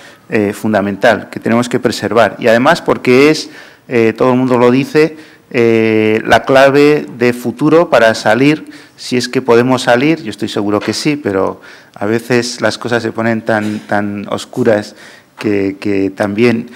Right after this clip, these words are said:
incluso flaquean las confianzas, pero vamos, yo estoy seguro que podremos salir, pero que la sanidad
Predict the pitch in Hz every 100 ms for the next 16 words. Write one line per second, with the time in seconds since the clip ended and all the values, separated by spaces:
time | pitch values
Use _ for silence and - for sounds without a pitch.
0 | - - 117 107 120 123 120 110 98 120
1 | 113 110 120 113 127 123 123 151 151 123
2 | 123 127 107 120 143 135 123 127 127 135
3 | 123 131 139 143 143 143 156 160 139 123
4 | 123 127 131 135 123 135 147 165